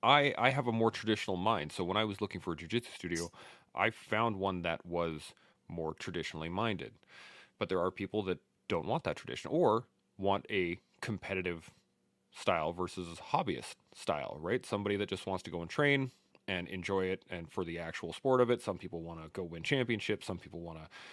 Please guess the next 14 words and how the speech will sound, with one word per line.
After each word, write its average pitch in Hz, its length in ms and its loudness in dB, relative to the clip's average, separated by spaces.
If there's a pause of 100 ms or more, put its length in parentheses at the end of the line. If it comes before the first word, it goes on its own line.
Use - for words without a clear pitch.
(180)
you 98 80 -2
know, 90 80 -4
work 123 280 2
with 175 200 8
a 135 40 2
world 101 260 2
champion 110 560 0
who's 110 280 2
the 95 340 0
instructor, 110 540 2
whatever 104 340 4
it 92 60 2
is, 104 240 2
right? 98 180 0